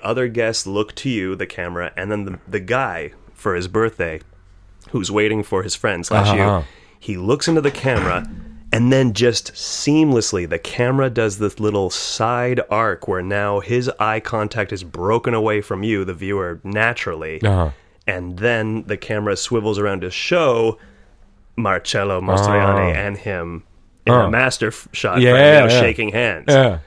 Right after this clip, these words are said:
Speaker 1: So what we've done in one shot is we've done, like, a soul jump.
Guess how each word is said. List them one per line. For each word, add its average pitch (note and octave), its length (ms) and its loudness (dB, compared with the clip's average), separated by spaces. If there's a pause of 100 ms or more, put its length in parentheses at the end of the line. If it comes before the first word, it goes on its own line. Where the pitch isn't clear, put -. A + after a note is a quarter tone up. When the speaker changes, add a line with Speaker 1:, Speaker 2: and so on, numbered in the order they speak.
(340)
Speaker 1:
So D3 400 4
what D#3 320 4
we've C#3+ 220 4
done C#3+ 220 2
in A#2 180 2
one C3+ 260 4
shot A2+ 480 2
is G2+ 220 0
we've G#2+ 260 0
done, A#2+ 180 0
like, A2+ 180 0
a F2 80 -6
soul A#2+ 540 0
jump. F2 440 -8